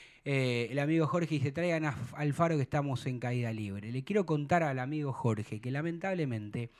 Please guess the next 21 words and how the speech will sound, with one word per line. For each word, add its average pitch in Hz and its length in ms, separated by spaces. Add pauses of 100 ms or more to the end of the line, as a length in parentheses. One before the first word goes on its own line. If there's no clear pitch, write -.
(300)
los 214 180
dirigentes 180 520
de 147 60
Racing 135 400
no 226 100
lo 170 180
quieren 170 360
Alfaro, 95 640
por 180 240
eso 180 320
siempre 180 520
dicen 156 460
que 170 180
lo 135 160
van 147 200
a 135 80
llamar, 143 580 (680)
que 156 80
hay 160 140
una 139 220
reunión 131 1000